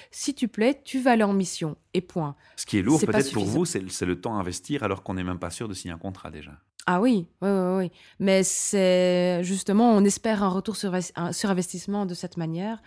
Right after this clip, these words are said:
Speaker 1: Et on espère
Speaker 2: En faisant tomber les
Speaker 1: justement,
Speaker 2: murs des craintes.
Speaker 1: évidemment.
Speaker 2: Alors, je vais, je vais un peu parler dans l'autre sens aussi.
Speaker 1: Ouais.
Speaker 2: Tu mentionnes qu'il y a des craintes, mais je crois qu'il y a aussi des éléments favorables à votre environnement. Parce que le secteur informatique, il faut le dire,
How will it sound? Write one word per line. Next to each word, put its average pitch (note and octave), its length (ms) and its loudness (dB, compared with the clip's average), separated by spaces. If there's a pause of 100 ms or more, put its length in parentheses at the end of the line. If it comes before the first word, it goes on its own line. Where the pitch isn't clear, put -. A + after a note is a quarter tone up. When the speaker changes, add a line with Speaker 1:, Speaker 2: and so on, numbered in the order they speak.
(420)
Speaker 1:
Et D#3 60 -6
on D#3+ 60 -4
espère - 260 -2
Speaker 2:
En G2 40 0
faisant - 160 2
tomber G2 280 2
les F#2+ 80 4
Speaker 1:
justement, F#2+ 160 2
Speaker 2:
murs G#2 140 4
des F#2 140 2
craintes. F2 360 -6
Speaker 1:
évidemment. E3+ 460 -2 (160)
Speaker 2:
Alors, A2 240 0
je B2 100 -4
vais, D3 80 -4
je A2 100 -2
vais A#2+ 60 0
un B2+ 140 0
peu D#3 160 -2
parler C3 240 -2
dans A2 100 2
l'autre A2 160 -2
sens A#2 260 -2
aussi. E3+ 280 -2 (160)
Speaker 1:
Ouais. G3+ 100 0
Speaker 2:
Tu A#2+ 80 -2
mentionnes B2 420 0
qu'il C3+ 120 -6
y - 20 2
a G2 60 0
des G2 100 0
craintes, A2 480 -6
mais F#2+ 100 -2
je F#2 120 -6
crois - 180 -10
qu'il - 140 -6
y - 0 -
a - 20 -2
aussi G2 220 -8
des F#2 180 -4
éléments G2 300 -2
favorables G2+ 500 -4
à A2+ 60 0
votre G#2+ 180 -6
environnement. F#2+ 540 -4
Parce - 180 -8
que - 80 -2
le A#2 100 -2
secteur G#2+ 300 -6
informatique, F2+ 460 -6
il - 20 -18
faut F#2 100 -6
le F2+ 60 -6
dire, B2 220 -4